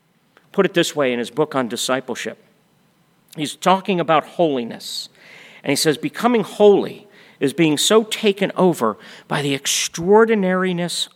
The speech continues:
of God that that is what you are really interested in, and that is what radiates from you to reflect on other people." He says, "There's the catch.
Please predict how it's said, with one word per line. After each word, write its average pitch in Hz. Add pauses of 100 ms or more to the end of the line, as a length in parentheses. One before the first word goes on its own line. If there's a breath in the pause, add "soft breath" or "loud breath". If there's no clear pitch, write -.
of 143
God 139 (760 soft breath)
that 139
that 196
is 175
what 170
you 165
are 135 (260)
really 165
interested 139
in, - (380 loud breath)
and 143
that 208
is 151
what 143
radiates 165
from 202
you 135
to 151
reflect 160
on 139
other 139
people." - (880 soft breath)
He 156
says, 170
"There's 226
the 208
catch. -